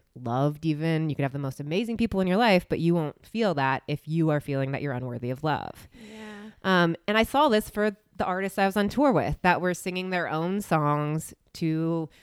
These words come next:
Speaker 1: tens of thousands of people that were singing them, the words back to them, that had a, plenty of money that could fly off on private jets. You know, h-, they even had great relationships in their lives. So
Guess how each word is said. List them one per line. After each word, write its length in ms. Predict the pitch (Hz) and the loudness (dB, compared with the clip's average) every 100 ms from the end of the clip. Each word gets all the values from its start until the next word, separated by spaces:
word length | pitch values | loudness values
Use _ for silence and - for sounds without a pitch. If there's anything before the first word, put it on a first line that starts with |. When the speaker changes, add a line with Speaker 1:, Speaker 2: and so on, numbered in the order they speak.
| _ _ | _ _
Speaker 1:
tens 280 | - 185 190 | -8 -6 -4
of 100 | 190 | -4
thousands 720 | 175 160 175 170 175 180 170 | 0 2 2 0 -2 -2 0
of 160 | 180 170 | 0 2
people 320 | 170 160 165 | -2 0 2
that 100 | 147 | 2
were 100 | 151 | 2
singing 480 | - 208 196 185 170 | -2 0 0 0 0
them, 420 | 156 147 151 143 | 2 2 0 0
the 100 | 160 | 0
words 280 | 151 160 160 | 2 0 0
back 280 | 139 127 - | -2 -4 -4
to 100 | 156 | 0
them, 300 | 147 156 160 | 4 4 4
that 180 | 147 - | 2 2
had 220 | - 233 | -2 -2
a, 60 | |
plenty 360 | 240 - 180 214 | -4 -6 -4 0
of 60 | 202 | 2
money 340 | 180 220 220 | 4 4 4
that 140 | 185 | 4
could 120 | - 165 | 0 -4
fly 400 | - 170 175 175 | -2 0 2 4
off 240 | 175 175 | 2 2
on 100 | 170 | -2
private 280 | 165 147 101 | 0 -2 0
jets. 460 | - 202 - - - - - - _ | 4 4 4 -2 -18 -20 -20 -20 _
You 60 | 175 | -4
know, 120 | 147 135 | -2 -4
h-, 100 | 262 - | -6 -4
they 120 | 180 | -2
even 220 | 185 208 | -2 -2
had 280 | 214 180 175 | 0 0 0
great 180 | 170 160 | -4 -4
relationships 640 | 156 170 180 196 196 - | -6 -6 -4 -4 -4 -4
in 80 | 208 | -2
their 120 | 202 | 0
lives. 280 | 202 202 202 | 2 4 2
So 120 | - | 0